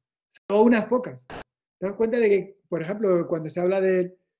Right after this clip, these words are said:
de la literatura del siglo diecinueve, se nombra a muchísimos autores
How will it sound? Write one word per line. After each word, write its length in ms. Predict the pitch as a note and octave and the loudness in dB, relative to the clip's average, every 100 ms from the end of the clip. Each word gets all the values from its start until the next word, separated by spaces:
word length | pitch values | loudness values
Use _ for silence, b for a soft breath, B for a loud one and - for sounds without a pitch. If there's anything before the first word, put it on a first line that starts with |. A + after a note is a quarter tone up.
| _ _ | _ _
de 80 | F3+ | 0
la 60 | |
literatura 420 | F3 E3 E3 E3 G3+ | 0 -2 -2 2 2
del 80 | |
siglo 160 | G3 G3+ | 4 6
diecinueve, 720 | F#3+ F#3 G3 G#3+ G#3 B3 - _ _ _ _ | 6 4 0 2 2 0 -6 _ _ _ _
se 200 | - F3 | -8 -4
nombra 400 | F3+ A3+ A#3 A3 | -2 -2 -4 -6
a 140 | F3+ | -6
muchísimos 760 | F3+ F3+ F3 C4 D4 B3 A3 G3+ | -2 -2 0 2 2 0 -4 -4
autores 500 | G3+ G3+ A3 A3+ A3 | -2 0 0 -2 -6